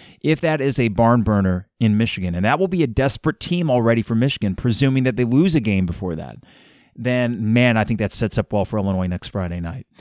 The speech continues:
And a situation you can take advantage of, I think.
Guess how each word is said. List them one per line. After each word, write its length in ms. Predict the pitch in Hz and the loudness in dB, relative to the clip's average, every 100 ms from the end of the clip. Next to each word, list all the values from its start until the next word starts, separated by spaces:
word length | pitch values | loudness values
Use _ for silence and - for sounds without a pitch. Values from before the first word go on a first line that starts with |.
| - - - | -20 -20 -8
And 640 | 117 113 110 107 104 104 - - - 143 - | -2 0 0 0 -2 -4 -10 -20 -20 -20 -20
a 320 | - 95 131 | -14 -8 -6
situation 500 | - 180 156 147 123 | 0 0 4 2 2
you 60 | 110 | -2
can 80 | |
take 180 | 107 107 | 0 0
advantage 400 | 98 95 107 87 | 0 2 0 -2
of, 140 | 82 67 | -8 -10
I 80 | |
think. 300 | - - - | -12 -12 -14